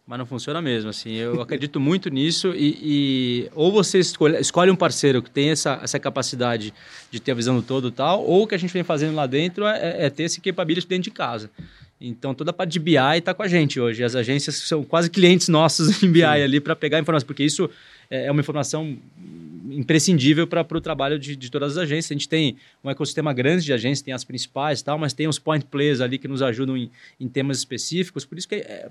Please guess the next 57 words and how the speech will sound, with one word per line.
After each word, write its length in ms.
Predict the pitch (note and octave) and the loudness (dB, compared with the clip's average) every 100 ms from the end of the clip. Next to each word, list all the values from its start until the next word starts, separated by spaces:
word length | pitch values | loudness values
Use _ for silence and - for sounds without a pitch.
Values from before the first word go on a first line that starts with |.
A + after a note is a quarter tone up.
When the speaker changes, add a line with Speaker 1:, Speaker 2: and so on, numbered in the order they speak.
| - | -4
Speaker 1:
pra 140 | D3+ | -2
gente, 340 | B2 F3 F#3 | 0 -2 -2
a 60 | F3+ | -2
gente 160 | E3 - | -4 -6
considera 220 | D#3+ E3 | -4 -2
bastante 320 | D3+ E3+ E3 | -2 -4 -8
importante 440 | F3 F3 D#3 D3 | -8 -8 -8 -8
a 60 | E3 | -8
gente 100 | D3 | -8
ter 140 | - | -2
esse 180 | E3+ F3+ F3+ | -2 0 -6
capability 360 | E3+ D3+ C#3+ | -6 -6 -2
Speaker 2:
Vocês 280 | C#3+ C#3+ E3+ | -2 0 0
Speaker 1:
dentro 40 | |
de 0 | |
casa. 160 | - F3 | 2 0
Speaker 2:
consolidam 520 | D3+ C#3+ D3+ D#3 E3+ | 4 6 6 8 6
e 20 | |
vocês 400 | D#3 D3 - D#3+ | 6 4 4 4
Speaker 1:
Exato, 100 | E3 | 6
Speaker 2:
gerenciam, 460 | E3 E3 - A#2+ G2 | 2 0 2 2 2
Speaker 1:
exato. 280 | C#3+ B2+ A2 | -4 -6 -2
Speaker 2:
né? 80 | A2+ | -2
Speaker 1:
É 40 | |
pra 120 | G3 | -2
ter 80 | G3 | -2
uma 100 | A3+ | 0
visão 240 | G#3 F#3 G#3 | 2 2 2
do 80 | |
todo, 640 | G3+ D3+ D#3+ E3+ C#3+ C3+ B2 | 0 2 2 2 2 2 0
é... 600 | - B2+ B2 A#2+ A#2 G#2+ G#2+ - - _ _ | 0 0 0 0 -2 -4 -8 -18 -20 _ _
e, 480 | B2+ B2 B2+ B2 B2+ | -8 -4 -4 -4 -4
então 200 | B2 D#3+ | -2 -2
isso 120 | - | 0
vem, 320 | F3+ G3 E3+ | 0 0 0
vem 140 | B2+ E3+ | 2 2
ajudando 300 | D#3 F3 F#3 | 2 0 2
bastante 520 | G#3 - D#3+ C#3 C3+ | 0 0 -2 -2 -4
nesse 140 | B2 | -6
sentido, 400 | - A#2+ B2 A2+ | -6 -8 -10 -12
porque 300 | A2+ C3+ C#3 | -12 -10 -8
se 80 | B2+ | -6
você 260 | C3 A#2+ E3 | -6 -6 -4
deixa 540 | D#3 - D#3+ C3+ F#2 - | -4 -2 -4 -4 -8 -14
realmente 420 | A#2 C#3+ C#3 C#3 | -6 -2 -2 -4
solto, 420 | B2 - C#3 E3 | -6 -2 0 0
você 80 | D3 | 0
tem 100 | D#3+ | -2
informações 340 | D#3+ E3 A2+ F#3 | -2 -2 -2 -4
Speaker 2:
Sim. 60 | |
Speaker 1:
que 60 | G3 | -4
inclusive 220 | D#3+ F3 | -2 0
não 120 | A3 | 2
batem, 520 | D3+ D3+ F3 C3+ - | 4 6 6 4 0
né? 200 | B2+ D3 | -2 -2
Você, 160 | D3 A2+ | -2 -2
Speaker 2:
Sim. 120 | G#2+ | -4